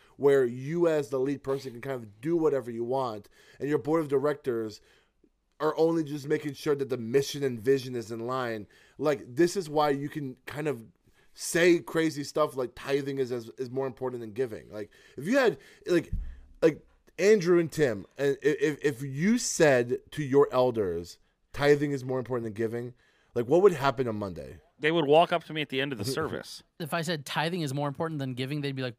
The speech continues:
Speaker 3: "Aren't they the same thing?"
Speaker 1: I'm sorry, tithing is
Speaker 3: Now,
Speaker 1: more
Speaker 3: if I
Speaker 1: important.
Speaker 3: said,
Speaker 2: Yeah.
Speaker 3: "Tithing is more important than
Speaker 1: <laughs>
Speaker 3: communion,"
Speaker 2: Got
Speaker 3: that
Speaker 2: 'em.
Speaker 3: would be an issue.
Speaker 1: Yeah, yeah.
Speaker 3: They would not be cool with that. Also, there's a pastor chat feature on the church home website.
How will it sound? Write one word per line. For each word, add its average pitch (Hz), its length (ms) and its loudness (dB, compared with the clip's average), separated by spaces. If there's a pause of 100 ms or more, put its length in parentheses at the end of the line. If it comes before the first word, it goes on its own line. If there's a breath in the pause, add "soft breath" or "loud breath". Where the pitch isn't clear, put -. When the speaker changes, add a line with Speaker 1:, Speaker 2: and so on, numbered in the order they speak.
Speaker 3:
"Aren't 143 240 -6
they 135 180 -4
the 117 120 -6
same 123 300 -6
thing?" 147 200 -2
Speaker 1:
I'm 170 120 6
sorry, 151 160 2
tithing 175 280 4
is 160 60 -4
Speaker 3:
Now, 151 60 0
Speaker 1:
more 151 60 4
Speaker 3:
if 160 60 0
I 180 40 2
Speaker 1:
important. 165 240 -2
Speaker 3:
said, 190 60 -2
Speaker 2:
Yeah. 185 80 0
Speaker 3:
"Tithing 185 220 0
is 170 80 0 (100)
more 175 100 0
important 165 340 2
than 151 100 -4
Speaker 1:
<laughs> - 120 -4
Speaker 3:
communion," 143 720 -6 (120)
Speaker 2:
Got 123 120 -10 (120)
Speaker 3:
that 127 220 4
Speaker 2:
'em. 214 80 2
Speaker 3:
would 170 160 -4
be 156 120 -2
an 143 120 -4
issue. 127 240 -6
Speaker 1:
Yeah, 131 180 2
yeah. 117 160 0
Speaker 3:
They 139 120 -4
would 151 140 -4
not 139 160 -6
be 139 140 -8 (100)
cool 117 120 -10
with 113 160 -12
that. - 200 -14 (400)
Also, 175 280 -2
there's 185 200 -2
a 143 120 -4
pastor 143 480 -8
chat - 440 -8
feature 185 400 -12 (420)
on 139 420 -6
the 131 80 -12
church 143 260 -12
home 139 160 -8
website. 165 460 -6